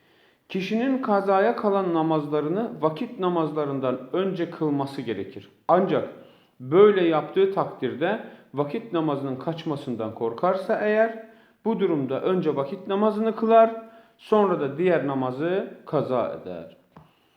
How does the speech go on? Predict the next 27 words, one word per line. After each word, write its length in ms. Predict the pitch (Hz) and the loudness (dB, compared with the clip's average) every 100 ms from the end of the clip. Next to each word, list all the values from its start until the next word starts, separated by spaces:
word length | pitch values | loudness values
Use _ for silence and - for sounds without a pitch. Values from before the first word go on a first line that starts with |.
| _ _ _ _ _ - | _ _ _ _ _ -4
Muhteremler, 640 | 175 220 208 190 226 247 254 - | 2 2 2 0 0 0 -4 -8
bu 160 | 165 180 | -4 -2
husus 460 | 180 - 208 208 - - | -2 -2 -4 -6 -16 -20
kerahatli 960 | - 156 156 170 202 - 143 147 180 180 | -8 -4 -2 -2 -6 -10 -14 -4 0 2
vakitler 440 | 160 - 143 151 | 0 0 -4 -2
için 340 | 131 - 214 165 | -2 -4 -4 -2
değil. 220 | 147 107 | 0 2
Yani 240 | 135 135 | 2 0
mesela 260 | 135 135 147 | -2 -4 -6
sabah 360 | - 147 160 160 | -2 0 2 0
namazında 500 | 131 127 143 190 156 | 0 -2 -2 -2 0
bunu 140 | 165 | 0
yapamıyoruz 800 | 147 135 151 117 110 165 226 - - _ _ - | 0 0 0 0 0 0 -4 -8 -20 _ _ -8
veya 220 | 123 135 | -2 0
ikindi 360 | - - 143 143 | 0 -4 -2 -2
namazından 400 | 135 131 127 135 | -2 -2 -2 -6
sonra 320 | 127 139 117 | -4 -2 -2
da 100 | 110 | -4
hemen 240 | 123 117 110 | -4 -4 -4
bunu 140 | 110 | -4
yapamıyoruz. 560 | 107 107 110 127 196 226 - - | -6 -6 -6 -4 -4 -6 -12 -8
Biraz 180 | 139 120 | -4 -4
sonra 300 | - 127 160 | -4 -6 -6
kerahat, 420 | 156 127 120 120 - 120 | -4 -2 -2 -6 -12 -6
e, 320 | 113 107 107 - - | -4 -4 -6 -8 -4
bahsinde 380 | 117 - 113 107 | -4 -4 -10 -8
gelecek. 480 | 107 101 185 240 | -6 -4 -4 -6